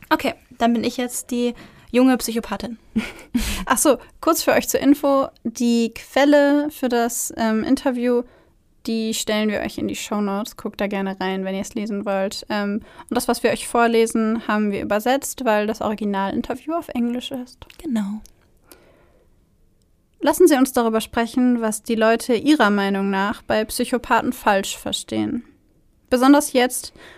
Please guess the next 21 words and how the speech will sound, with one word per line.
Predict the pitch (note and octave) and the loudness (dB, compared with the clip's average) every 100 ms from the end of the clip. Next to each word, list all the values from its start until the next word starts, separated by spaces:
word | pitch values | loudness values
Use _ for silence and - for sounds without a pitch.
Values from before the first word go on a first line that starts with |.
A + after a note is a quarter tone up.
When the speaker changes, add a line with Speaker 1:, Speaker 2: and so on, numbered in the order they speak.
| - - | -20 0
Speaker 2:
wo | C4 | 6
es | B3+ B3+ | 6 4
diese | - A3+ B3 A3+ | -2 2 2 6
riesige | C#4+ C#4 C4 A#3+ B3+ B3 | 6 6 4 4 4 4
kulturelle | - C4 C4+ B3 A#3 A#3 | 2 2 2 0 2 2
True-Crime-Besessenheit | A#3 - C#4 C#4+ - G#3 G3 G3 F#3 G3 F#3+ - G#3 G3+ G3+ | 0 0 2 2 0 2 2 0 -2 0 0 -2 -4 -4 -6
gibt, | - A3+ - - - - - | -4 -6 -6 -20 -20 -8 2
denke | B3+ C#4+ | 4 6
ich, | B3 - | 2 0
dass | A3+ A#3 | -2 0
wir | A#3 | 2
ein | G#3+ A3+ | 4 4
sehr | A#3+ | 2
spezielles | A#3 A#3 - B3+ A#3 - | 2 -2 2 2 2 0
Verständnis | G#3+ - G3+ - G3+ | -4 -2 -2 -2 -4
davon | - G3 G3+ F#3+ | -2 -2 -2 0
haben, | G3+ G3+ G3+ G#3+ - | 2 2 2 -2 -2
was | - G3+ | -4 -2
ein | G#3+ G#3+ | -4 -6
Psychopath | - A#3+ A3 - G#3 G3+ - | -8 -6 -8 -4 0 0 -2
bedeutet. | G#3 G3+ G3 G3+ - B3 - | -4 0 0 0 -4 -6 -8